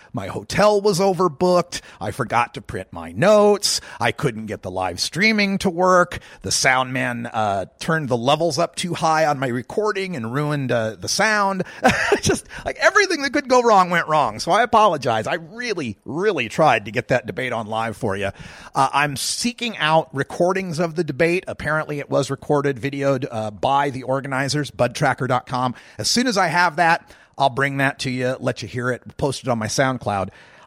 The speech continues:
Uh, but today, I'm gonna go on an extended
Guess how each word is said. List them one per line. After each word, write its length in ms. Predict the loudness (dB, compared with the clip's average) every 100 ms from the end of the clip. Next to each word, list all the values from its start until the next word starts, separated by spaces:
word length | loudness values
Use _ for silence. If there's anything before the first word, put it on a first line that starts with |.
| 2
Uh, 240 | 6 6 4
but 380 | -2 -4 _ _
today, 580 | -4 2 2 2 0 -2
I'm 220 | -2 -2
gonna 140 | -4 -4
go 180 | -2
on 220 | 0 -2 -2
an 160 | -4
extended 760 | -4 -4 -4 -4 -4 -4 -6